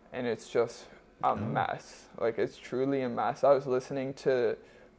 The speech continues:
Speaker 1: The Family this morning, and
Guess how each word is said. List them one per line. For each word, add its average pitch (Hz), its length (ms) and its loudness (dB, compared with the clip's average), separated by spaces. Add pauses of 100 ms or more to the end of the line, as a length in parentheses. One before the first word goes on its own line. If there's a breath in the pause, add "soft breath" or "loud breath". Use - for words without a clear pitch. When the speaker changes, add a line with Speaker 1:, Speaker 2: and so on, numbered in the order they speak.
Speaker 1:
The 139 100 6
Family 131 460 0
this 127 420 0
morning, 120 680 -4 (520 loud breath)
and 127 180 0